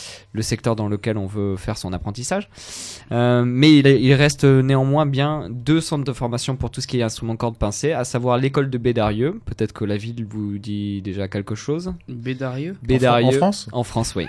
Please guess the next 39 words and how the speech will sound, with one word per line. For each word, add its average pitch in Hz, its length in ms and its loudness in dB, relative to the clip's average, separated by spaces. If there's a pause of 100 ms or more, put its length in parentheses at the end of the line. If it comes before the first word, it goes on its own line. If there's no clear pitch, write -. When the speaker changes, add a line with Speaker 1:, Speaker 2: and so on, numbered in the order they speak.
(160)
Speaker 1:
Ouais, 107 180 -4
ouais, 92 180 -2
ouais. 82 100 -6 (120)
<laughs> 123 460 4
Speaker 2:
Non, 147 140 6
ça 190 120 4
me 123 80 2
parle 123 160 2
pas 165 120 2
du 123 100 2
tout. - 80 -8 (160)
Speaker 1:
Voilà. 107 460 -2 (200)
En 170 200 2
fait, 151 180 0
si 165 80 0
vous 151 80 4
voulez, 151 200 6
Bédarieux, 143 480 8
c'est 139 520 0
là 143 300 6
où 135 140 4
a 123 120 6
été 123 460 0
conçu, 143 680 -4 (180)
euh, 98 760 -2 (200)
maintenant 120 460 -2
qui, 92 380 -10
euh, 85 140 -10
fait - 220 -4
fabriquer 101 380 -6
en 107 80 -4
Chine, 139 180 -6 (340)
mais, 135 400 0
euh, 117 580 4
la 117 120 0
marque 127 260 0
de 127 80 0
guitare 117 380 -2
Lag. 92 420 -4